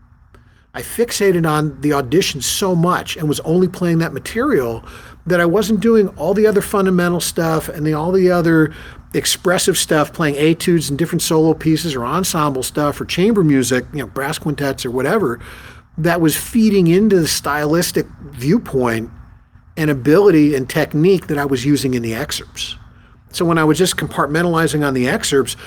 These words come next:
I was losing all that other information that was feeding it,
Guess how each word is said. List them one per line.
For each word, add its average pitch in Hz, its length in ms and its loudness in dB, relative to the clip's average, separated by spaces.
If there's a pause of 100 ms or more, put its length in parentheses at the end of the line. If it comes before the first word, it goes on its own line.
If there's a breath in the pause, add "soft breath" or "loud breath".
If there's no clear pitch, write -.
(140 loud breath)
I 143 80 -4
was 147 180 0
losing 175 440 2
all 151 240 0
that 156 180 2
other 147 260 2
information 147 640 -2
that 123 140 -6
was 98 120 -8
feeding 175 420 -2
it, - 140 -18